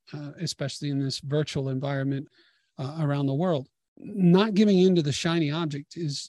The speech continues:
an important thing to do. It's okay to investigate the new technologies. It's okay to look for them, but, you know, a shiny object isn't a business problem waiting to happen or a business solution waiting to solve a problem you haven't identified.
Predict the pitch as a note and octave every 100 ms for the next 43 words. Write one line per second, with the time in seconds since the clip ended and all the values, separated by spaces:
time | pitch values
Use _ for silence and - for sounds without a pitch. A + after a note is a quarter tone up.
0 | - D3+ C#3 - F3 D#3 E3+ E3 C#3 C#3+
1 | D#3 C3 C#3 F3+ E3+ G3 - - G#3 G3
2 | F#3 D3+ D3 G3+ - - D#3 D3+ C#3 -
3 | D3 C#3+ - D3+ D3 D3+ C3+ C3+ C3+ C3+
4 | - - E3+ F3+ D3+ - F#3 F3+ D#3+ D#3
5 | G#3 - E3+ D#3 D3 - _ _ _ D3+
6 | D#3+ D3+ C#3+ D#3 D#3 _ _ _ _ E3+
7 | D#3+ D#3 - E3 - G#3 G#3+ F#3 F3+ F3+
8 | E3+ - D#3 E3 D3 - _ _ _ -
9 | D3 F3 D#3+ D#3 - D3+ C#3+ C#3+ C#3 -
10 | D#3+ D3 C#3 C3+ C3 D3+ C#3+ B2+ D#3+ D3
11 | C3+ F3 C#3 D#3 C#3+ D3 - - - -
12 | D3+ E3+ - C#3+ C#3 C#3 C#3+ C#3 C3+ D#3
13 | C#3 C3+ - C#3+ C#3 C3+ C3+ C#3 C3 C3+
14 | E3 F3 - C3